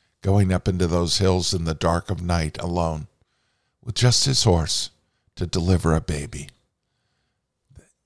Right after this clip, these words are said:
Made a difference to that child and to that family. Each one of us can make a difference in our own way.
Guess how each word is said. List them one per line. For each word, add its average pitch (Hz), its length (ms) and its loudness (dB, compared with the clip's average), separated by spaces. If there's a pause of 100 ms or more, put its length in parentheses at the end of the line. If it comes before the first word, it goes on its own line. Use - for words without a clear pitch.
Made 123 320 0
a 127 80 0
difference 101 520 -2
to 78 100 -2
that 78 260 -4
child - 520 -8 (340)
and - 160 -12
to 78 100 -2
that - 240 -8
family. - 440 -12 (1000)
Each 104 220 0
one 95 220 4
of 82 120 0
us 82 200 0
can 85 200 0
make 85 220 0
a 82 40 -2
difference - 600 -2
in 80 160 -4
our 76 200 -4
own 76 180 -4
way. 71 280 -10